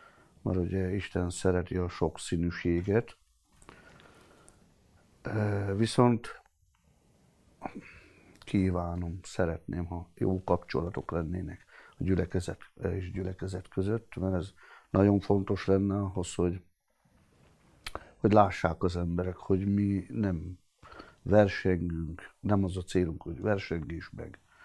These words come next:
ilyen dolgok legyenek, hanem az, hogy egységbe, eh, szeretetbe csináljuk ezt. Hát, eh,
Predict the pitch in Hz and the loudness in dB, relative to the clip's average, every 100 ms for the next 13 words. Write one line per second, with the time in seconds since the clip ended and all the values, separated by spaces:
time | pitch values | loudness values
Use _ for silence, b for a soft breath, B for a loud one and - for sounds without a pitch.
0 | b b - 95 90 87 104 104 104 98 | b b -4 -2 0 0 2 2 2 0
1 | 104 104 101 98 101 - - 95 92 92 | 2 4 4 2 0 -4 -2 0 0 0
2 | 92 _ b b 117 - 113 107 - - | -4 _ b b -4 2 6 6 4 -4
3 | 82 - 87 92 95 98 101 - - - | -4 -4 -6 -4 -4 -4 -8 -12 -2 4
4 | 95 92 85 - - - 85 85 - - | 4 2 -4 -6 -8 -8 -8 -10 -12 -10
5 | - - - - _ _ B B B B | -12 -12 -18 -20 _ _ B B B B
6 | B B 160 - 147 143 131 131 | B B 2 6 10 12 12 10